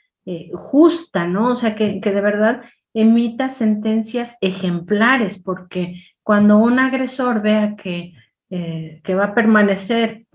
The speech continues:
por el resto de su vida en la, en la cárcel, pues yo creo que, eh, lo va a pensar, ¿no? Un poquito más.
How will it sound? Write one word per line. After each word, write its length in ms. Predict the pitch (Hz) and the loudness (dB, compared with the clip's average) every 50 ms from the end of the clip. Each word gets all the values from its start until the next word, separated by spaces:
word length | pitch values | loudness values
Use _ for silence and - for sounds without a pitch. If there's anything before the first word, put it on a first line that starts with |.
| 156 160 156 - - | -16 -16 -16 -6 -2
por 160 | - 185 175 | -2 0 0
el 120 | 175 180 180 | 0 0 0
resto 280 | 214 220 214 - 226 | 2 0 0 2 0
de 80 | 214 208 | 0 0
su 220 | - - 220 208 208 | 0 0 0 2 2
vida 240 | 247 240 214 202 185 | 2 2 0 0 -2
en 200 | 175 170 170 165 | -4 -4 -6 -6
la, 200 | 165 160 160 160 | -8 -8 -6 -6
en 380 | 156 156 156 151 156 180 180 | -6 -6 -8 -6 -4 -2 -2
la 140 | 180 180 180 | -2 -2 -2
cárcel, 400 | 196 208 220 226 - 269 285 277 - - - _ _ _ _ _ | 0 0 0 0 0 -2 -2 -4 -6 -12 -20 _ _ _ _ _
pues 300 | - 202 208 208 208 208 | -4 0 0 2 2 2
yo 120 | 247 254 | 2 2
creo 200 | 254 269 269 277 | 2 2 2 0
que, 280 | 277 294 277 269 - - - _ _ _ _ _ _ - | 0 0 -2 -2 -4 -12 -20 _ _ _ _ _ _ -12
eh, 580 | 202 185 180 180 180 175 175 175 170 170 180 180 | -10 -8 -6 -6 -6 -8 -8 -8 -8 -10 -8 -2
lo 100 | 190 202 | 2 4
va 80 | 214 226 | 4 4
a 80 | 220 233 | 4 2
pensar, 480 | 240 233 226 - 240 226 220 214 214 | 2 0 0 0 0 -2 -2 -2 -4
¿no? 420 | 202 190 208 214 - - - - _ _ _ | -6 -4 -4 -4 -4 -4 -6 -12 _ _ _
Un 280 | 196 202 208 214 214 214 | -8 -2 0 0 2 2
poquito 400 | 220 214 - 214 208 - 214 190 | 0 -2 -2 -4 -4 -4 -4 -4
más. 300 | 185 170 160 - - | -4 -4 -6 -8 -12